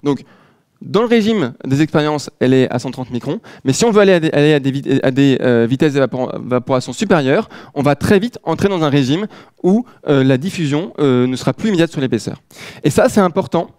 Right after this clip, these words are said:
parce que ça remet en cause le moteur même de l'instabilité.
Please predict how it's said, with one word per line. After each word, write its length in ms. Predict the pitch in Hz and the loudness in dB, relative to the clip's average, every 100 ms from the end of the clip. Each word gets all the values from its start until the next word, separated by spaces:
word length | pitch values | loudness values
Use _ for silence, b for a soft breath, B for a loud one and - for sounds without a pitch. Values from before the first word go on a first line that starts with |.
| B B B B | B B B B
parce 160 | 156 | 0
que 100 | - | 0
ça 140 | 185 160 | 0 2
remet 240 | 202 233 | 2 2
en 120 | 226 | 2
cause 280 | - 208 202 | 2 0 0
le 80 | 147 | 0
moteur 380 | 165 254 233 190 | 2 2 2 2
même 200 | 185 196 | 0 0
de 100 | 165 | -2
l'instabilité. 580 | 151 160 147 131 110 | 0 0 -2 -2 -4